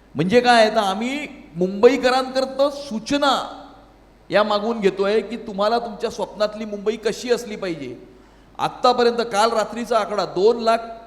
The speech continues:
पन्नास हजार सूचना या मुंबईकरांनी आम्हाला दिलेल्या आहेत, दोन लाख पंचावन्न हजार सूचना. आता त्याच्यामध्ये तुमची पण ही सूचना मी ॲड करतो,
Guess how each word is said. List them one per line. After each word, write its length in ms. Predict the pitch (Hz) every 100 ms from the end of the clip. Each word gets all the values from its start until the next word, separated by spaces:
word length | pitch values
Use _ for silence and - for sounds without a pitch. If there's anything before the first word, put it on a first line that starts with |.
| -
पन्नास 440 | 185 208 247 240
हजार 340 | 175 202 214 220 214 -
सूचना 540 | - 185 214 202 180
या 120 | 185
मुंबईकरांनी 680 | 196 180 190 208 208 202 214
आम्हाला 300 | 190 185 196
दिलेल्या 380 | 185 180 190 180
आहेत, 200 | 143 143 - - - - - _ - _
दोन 160 | 170 196
लाख 160 | 202 214
पंचावन्न 640 | 202 185 - 214 220 214
हजार 280 | 185 180 170
सूचना. 340 | 165 160 131 - - - - - - - -
आता 140 | 127
त्याच्यामध्ये 480 | 175 185 226 220 233
तुमची 340 | 240 214 - 240
पण 160 | 254
ही 120 | 240
सूचना 420 | 240 233 - 240 240
मी 260 | 240 226 233 - - - - - - - -
ॲड 240 | 190 233 247
करतो, 440 | 240 226 214 175